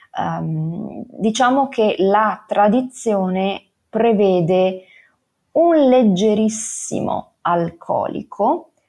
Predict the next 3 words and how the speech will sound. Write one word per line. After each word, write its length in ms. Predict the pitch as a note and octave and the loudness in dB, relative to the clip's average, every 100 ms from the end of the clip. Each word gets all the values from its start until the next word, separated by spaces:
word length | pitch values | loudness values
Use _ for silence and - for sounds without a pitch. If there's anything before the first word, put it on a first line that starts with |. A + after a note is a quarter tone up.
| _ | _
con 340 | - F4+ F4 F#4 F#4 F#4+ | -2 2 2 2 0 -2
dei 640 | G3 F#3 A3+ A#3 A#3 A#3 - | -2 2 4 4 2 0 -4
semplici, 1400 | - - C4+ C#4+ C#4 B3+ C4 C4 - B3+ B3 B3 B3 | -10 -2 2 2 2 0 -2 -2 -4 0 0 0 -4